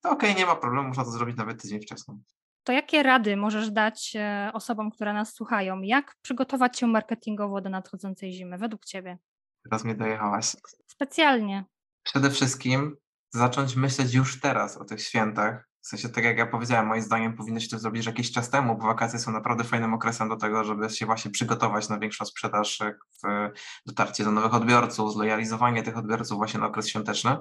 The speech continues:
Speaker 1: To już jest taki dzwonek dzwonków dzwonków, więc siadamy teraz w tym momencie i planujemy, co my w ogóle chcemy zrobić w, w tej,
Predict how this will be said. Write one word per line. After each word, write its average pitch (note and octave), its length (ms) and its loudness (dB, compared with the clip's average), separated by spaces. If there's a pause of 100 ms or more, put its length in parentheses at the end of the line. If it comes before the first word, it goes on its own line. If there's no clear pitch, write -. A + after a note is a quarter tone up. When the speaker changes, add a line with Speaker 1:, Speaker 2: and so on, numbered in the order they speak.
(140)
Speaker 1:
To A#2 180 6
już A#2 120 2
jest A2+ 160 2
taki A#2+ 180 2
dzwonek A2+ 300 2
dzwonków A2+ 380 -2
dzwonków, A2 580 0
więc A2 320 -2
siadamy A#2+ 380 2
teraz A#2+ 320 2
w - 40 -12
tym A#2+ 120 0
momencie A#2+ 400 0
i A2+ 40 -4
planujemy, A2+ 720 -2
co C3 140 0
my A#2+ 120 2
w A#2 60 -4
ogóle A#2 220 -2
chcemy A#2 300 -2
zrobić G#2 500 -2 (240)
w, G#2 280 0
w - 40 -16
tej, G#2+ 180 -4